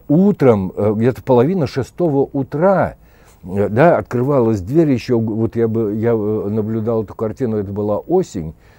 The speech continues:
э, глубокая уже, а половина шестого утра, ещё темно совсем,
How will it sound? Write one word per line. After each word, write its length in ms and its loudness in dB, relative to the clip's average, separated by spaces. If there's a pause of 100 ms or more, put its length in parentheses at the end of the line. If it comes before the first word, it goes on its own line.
(180)
э, 200 0
глубокая 760 0
уже, 480 -6 (300)
а 240 0
половина 640 2
шестого 440 -4
утра, 320 -2
ещё 280 -2
темно 420 -2
совсем, 560 -6